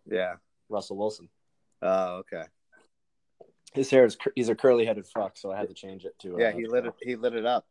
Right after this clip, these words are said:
Speaker 1: too, last week.
Speaker 2: Yep. Saw it in person.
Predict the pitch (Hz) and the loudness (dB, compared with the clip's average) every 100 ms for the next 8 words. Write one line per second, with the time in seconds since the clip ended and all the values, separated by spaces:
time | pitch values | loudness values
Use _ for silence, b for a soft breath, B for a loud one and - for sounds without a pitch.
0 | - 117 98 85 82 - - 85 82 _ | -10 -8 -8 -10 -12 -14 -16 -16 -16 _
1 | _ _ _ _ _ _ 95 107 - _ | _ _ _ _ _ _ -4 -2 -2 _
2 | _ _ _ _ _ - _ _ - - | _ _ _ _ _ -20 _ _ -10 2
3 | 127 131 127 139 139 131 107 | 4 4 0 -4 -6 -8 -18